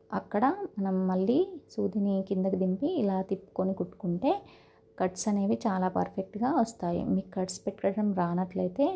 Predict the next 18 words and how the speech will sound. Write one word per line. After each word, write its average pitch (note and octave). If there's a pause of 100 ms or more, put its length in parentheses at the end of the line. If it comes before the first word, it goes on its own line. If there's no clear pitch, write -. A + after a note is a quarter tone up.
(120)
వీడియో F#3
అనేది F#3
స్కిప్ -
చేయకుండా F3+
చూసి F3+
కుట్టుకోండి. F3+ (600)
ఇలా G#3
నీట్‌గా G3
మనకి F#3+
కట్స్ F#3
అనేవి F#3
వస్తాయి. E3+ (300)
చూసారు G3
కదా, A3+ (240)
చాలా F#3+
నీట్‌గా F#3 (500)
బ్లౌజ్ F#3+
అనేది F#3